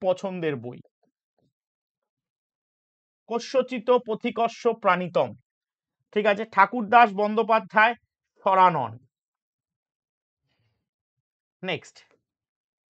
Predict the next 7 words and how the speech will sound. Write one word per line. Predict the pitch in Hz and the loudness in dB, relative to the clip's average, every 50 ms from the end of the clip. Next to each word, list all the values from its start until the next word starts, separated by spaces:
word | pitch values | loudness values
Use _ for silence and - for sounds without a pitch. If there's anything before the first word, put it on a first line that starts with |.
| _ _ _ _ - | _ _ _ _ -2
অমৃতলাল | - 185 208 220 240 269 220 226 262 254 254 240 247 247 | 0 0 0 0 -2 -4 -2 -2 0 2 2 2 2 2
বসু, | 208 185 208 196 - - 254 262 269 254 - _ _ _ _ - | -2 -4 -6 -6 -4 -4 -4 -2 -2 -4 -8 _ _ _ _ -16
ভানু | 131 131 - 143 180 202 220 247 247 | -16 -14 -6 0 0 0 2 0 0
দত্ত, | 202 202 185 175 - _ - - 127 110 - _ _ _ _ _ _ _ _ - | 0 0 0 0 -2 _ -12 -12 -12 -12 -12 _ _ _ _ _ _ _ _ -4
অখিল | 151 175 190 185 - 262 262 247 240 233 | -2 -2 -2 -2 -4 -6 -4 -4 -4 -4
নিয়োগী, | 226 226 226 233 233 202 208 233 233 247 247 247 _ _ _ _ _ _ - | -4 -6 -4 -4 -6 -6 -6 -6 -6 -6 -6 -8 _ _ _ _ _ _ -12
স্বপন | - - 208 202 208 233 240 | -4 -2 -2 -2 0 0 0